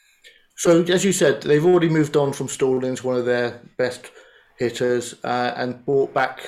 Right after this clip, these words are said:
as we know, Zach Thompson, Kyle Nicholas, and, uh, Connor Scott. I said, I nearly forgot his first name.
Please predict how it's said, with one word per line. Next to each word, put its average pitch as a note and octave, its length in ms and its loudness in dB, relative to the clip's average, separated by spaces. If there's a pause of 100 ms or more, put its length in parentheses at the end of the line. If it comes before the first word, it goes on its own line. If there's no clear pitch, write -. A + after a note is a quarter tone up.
(120)
as B2+ 220 -2
we B2 100 -2
know, B2 480 -2 (420)
Zach B2+ 280 -8
Thompson, B2 520 -6
Kyle B2 200 -2
Nicholas, A#2+ 640 -6 (100)
and, A#2 480 -6
uh, A#2 400 -2 (1300)
Connor F#3 180 0
Scott. - 460 -4
I B2+ 80 -4
said, - 180 -2
I A#2 80 -4 (160)
nearly B2+ 260 -6
forgot B2+ 220 -4
his - 120 -6
first B2 280 -2
name. A#2+ 300 -8